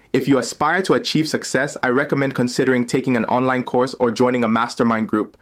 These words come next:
Surround yourself with like-minded individuals who can encourage, support, and help you reach your goals. Taking an online course to learn a skill and joining entrepreneurship communities were the turning points for my business. They transformed it from a negative one thousand three hundred and eighteen dollars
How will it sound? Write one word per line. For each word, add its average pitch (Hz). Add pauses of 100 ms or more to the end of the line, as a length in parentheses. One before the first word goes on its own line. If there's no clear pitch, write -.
(140)
Surround 147
yourself 143
with 120
like-minded 131
individuals 117
who 123
can 117
encourage, 143
support, 127
and 113
help 123
you 123
reach 117
your 117
goals. 104 (1000)
Taking 220
an 127
online 156
course 139
to 135
learn 127
a 120
skill 139
and 123
joining 131
entrepreneurship 135
communities 120
were 123
the 123
turning 156
points 135
for 120
my 120
business. 110 (220)
They 143
transformed 156
it -
from 127
a 120
negative 139
one 135
thousand 139
three 139
hundred 131
and 120
eighteen 131
dollars 135